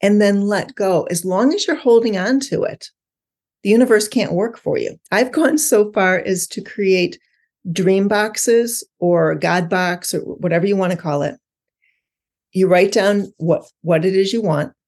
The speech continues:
And by the way, if you write it down, you get really clear on what you want, and then just put it in the box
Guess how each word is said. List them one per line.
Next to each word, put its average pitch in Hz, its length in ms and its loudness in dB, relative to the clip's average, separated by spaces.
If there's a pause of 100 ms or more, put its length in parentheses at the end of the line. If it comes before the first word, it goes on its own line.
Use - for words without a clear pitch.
(480)
And 190 100 2
by 190 160 2
the 196 80 2
way, 190 180 2
if 165 140 -4
you 175 80 -4
write 175 200 0
it 196 120 -6
down, 175 300 -2
you 160 60 -6
get 170 200 -2
really 170 240 -2
clear 175 480 0
on 143 220 -2
what 139 260 -10
you - 80 -8
want, - 340 -8 (180)
and 185 140 2
then 190 120 2
just 202 180 -6
put 202 180 -2
it 185 140 -4
in 170 60 -2
the 160 80 -2
box 156 420 -10